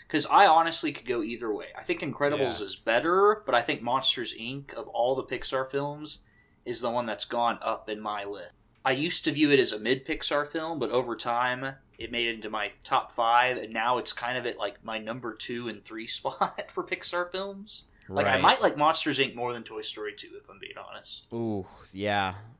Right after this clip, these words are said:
Speaker 3: Yeah. This is S tier quality for me.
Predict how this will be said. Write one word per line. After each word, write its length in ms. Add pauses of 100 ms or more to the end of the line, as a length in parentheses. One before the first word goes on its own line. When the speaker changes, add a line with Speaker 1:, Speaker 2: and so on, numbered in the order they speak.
(180)
Speaker 3:
Yeah. 420 (680)
This 160
is 200
S 280
tier 360
quality 460
for 160
me. 380